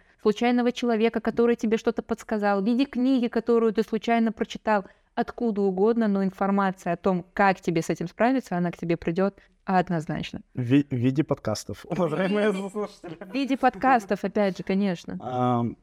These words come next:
Speaker 2: Вика, большое спасибо за чудесные такие сравнения.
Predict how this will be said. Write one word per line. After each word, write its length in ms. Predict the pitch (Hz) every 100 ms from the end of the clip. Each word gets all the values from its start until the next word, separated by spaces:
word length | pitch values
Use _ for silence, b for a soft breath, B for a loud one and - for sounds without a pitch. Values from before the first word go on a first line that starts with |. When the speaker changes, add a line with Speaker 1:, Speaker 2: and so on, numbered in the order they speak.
| _ -
Speaker 2:
Вика, 340 | 139 156 131
большое 720 | 117 95 123 143 - 180 160
спасибо 460 | - 123 - 120 107
за 440 | 107 110 110 110
чудесные 540 | - - 120 127 120 113
такие 180 | - 123
сравнения. 460 | - 120 147 180